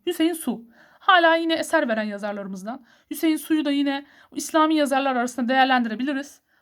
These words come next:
Burada ele aldım. Tünelleri, e, tünelleri diyorum. Öykü kitapları, Tüneller, Ana Üşümesi, e, Gül Şeftehilli Yemeni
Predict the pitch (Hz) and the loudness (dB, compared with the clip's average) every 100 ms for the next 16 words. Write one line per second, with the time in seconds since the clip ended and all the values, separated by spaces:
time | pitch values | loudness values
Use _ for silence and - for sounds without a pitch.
0 | _ 277 254 220 277 294 277 277 277 _ | _ -4 -2 -2 -2 0 -2 -4 -8 _
1 | _ _ _ _ - - 330 330 330 330 | _ _ _ _ -14 0 4 4 4 0
2 | - 247 240 240 254 254 254 214 196 202 | -2 -6 -8 -2 0 0 -2 -4 -8 -6
3 | 277 311 320 311 302 294 294 302 _ 320 | -6 -4 -2 -2 -2 -4 -4 -6 _ 0
4 | 311 285 220 220 277 294 269 - 220 226 | 0 2 -2 -2 -4 -2 -4 -2 -4 -4
5 | 202 196 _ _ _ _ - 233 233 233 | -12 -14 _ _ _ _ -10 -4 -2 0
6 | 233 226 214 262 320 320 294 262 254 233 | 0 -2 -2 0 0 0 -4 -2 -2 -2
7 | 214 202 202 220 320 302 302 320 | -4 -6 -4 0 2 2 0 -4